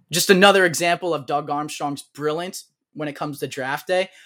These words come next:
Oh, and, oh yeah, by the way, Jake Neighbors made his team as well, has the A on his jersey, and had an A on the night. He has an assist already. Tanner Dickinson scored as well. So what are you most excited about for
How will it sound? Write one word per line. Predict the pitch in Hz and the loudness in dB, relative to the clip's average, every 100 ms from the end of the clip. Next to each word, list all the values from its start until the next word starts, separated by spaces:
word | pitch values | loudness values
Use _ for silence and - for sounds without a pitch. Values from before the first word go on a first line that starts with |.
| _ - | _ 2
Oh, | 196 | 2
and, | 180 - | 2 2
oh | 208 | 4
yeah, | 202 196 135 | 6 4 4
by | 170 165 | 0 0
the | 156 | 0
way, | 165 151 | -2 -2
Jake | 131 160 160 | -4 -6 -6
Neighbors | 160 156 143 135 - | -8 -6 -8 -8 -12
made | 147 139 | -10 -10
his | 147 | -10
team | - 147 139 | -12 -10 -10
as | 127 | -10
well, | 127 135 135 127 _ _ _ | -10 -8 -8 -10 _ _ _
has | 160 135 | -8 -6
the | 139 | -6
A | 151 156 | -2 -2
on | 147 | -2
his | 151 143 | -6 -8
jersey, | 127 139 135 135 131 _ - | -6 -6 -6 -8 -10 _ -12
and | 127 | -6
had | 165 160 | -4 -4
an | 151 | -2
A | 175 190 | 0 2
on | 185 175 | 0 0
the | |
night. | 165 175 180 131 | -2 -2 -2 -2
He | 156 | -4
has | 160 | -4
an | 151 | -6
assist | 139 - 156 - | -8 -6 -8 -6
already. | 135 127 123 120 | -8 -8 -8 -10
Tanner | - 156 | -12 -10
Dickinson | 143 156 156 143 139 | -6 -6 -6 -8 -8
scored | - 135 127 | -8 -10 -10
as | 117 | -10
well. | 127 117 | -10 -10
So | 107 - 113 117 _ _ _ _ | -10 -12 -12 -12 _ _ _ _
what | 180 254 | 8 8
are | |
you | 262 | 8
most | 226 226 | 6 4
excited | 214 - 185 185 196 | -2 -4 -2 -2 -2
about | 170 180 175 | -2 -2 -4
for | - 160 156 143 | -6 -6 -6 -8